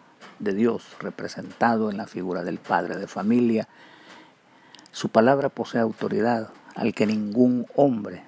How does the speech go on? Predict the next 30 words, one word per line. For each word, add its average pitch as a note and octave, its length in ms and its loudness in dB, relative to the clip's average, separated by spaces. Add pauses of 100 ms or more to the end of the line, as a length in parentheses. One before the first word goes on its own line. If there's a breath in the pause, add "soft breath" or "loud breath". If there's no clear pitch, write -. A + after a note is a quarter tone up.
debe G#2 260 -2
estar G2 280 -6
fuera G2+ 240 -4
de F#2 60 -8
su - 100 -16
alcance, A#2 800 -2
de G#2 100 -8
su A2+ 160 -8
poder G#2+ 360 -2
y - 20 -2
voluntad. - 640 -10 (1200 loud breath)
La G2+ 100 -4
obediencia G2+ 460 0
entonces A2+ 720 -2 (120)
se - 200 -4
convierte A#2+ 500 2
en A2+ 80 -4
la A2+ 80 -6
primera A2 420 -2
correspondencia G#2+ 920 -6
o G2+ 80 -4
implicación F#2+ 680 -10
directa - 560 -4 (160)
entre G2 360 -6
la F#2+ 120 0
orden G2 380 -2
dirigida G2+ 500 -4
a F#2 60 -10
sus B2 160 2
discípulos G#2+ 580 -6